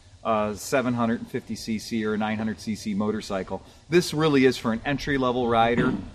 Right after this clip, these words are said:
who maybe was debating among all the two fifties and they just didn't find the two fifties were enough for them.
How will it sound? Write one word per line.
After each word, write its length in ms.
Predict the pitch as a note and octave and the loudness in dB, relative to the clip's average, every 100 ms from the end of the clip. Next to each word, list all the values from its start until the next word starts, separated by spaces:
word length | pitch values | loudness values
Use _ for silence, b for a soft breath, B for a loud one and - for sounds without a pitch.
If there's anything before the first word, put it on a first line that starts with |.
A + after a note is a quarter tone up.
| - | -2
who 100 | C3+ | 2
maybe 340 | B2+ C#3+ D3+ C#3 | 4 4 2 2
was 200 | C3 G2+ | 2 0
debating 600 | A2 B2 C3 B2+ B2+ B2 - - - - _ _ - - | 0 2 4 2 0 -4 -12 -20 -20 -20 _ _ -20 -2
among 320 | C#3 C3 D3 | 2 4 4
all 160 | C#3+ C#3+ | 6 6
the 100 | C#3 | 4
two 200 | - C3+ | 0 -2
fifties 440 | - C#3 C3+ B2 | 0 -2 0 -2
and 80 | A#2 | 0
they 40 | G#2 | -2
just 200 | A#2+ - | -4 -2
didn't 180 | A#2 A2+ | 0 2
find 240 | A2+ A2+ | 2 0
the 60 | - | -2
two 180 | B2 | -6
fifties 340 | A2 A#2 A2+ F#2 | -6 -6 -6 -6
were 160 | G2+ | -4
enough 300 | F#2+ G#2+ A#2 | -2 -2 -2
for 180 | - C#3 | -4 -2
them. 300 | C#3 D3+ D#3 | 0 -2 -4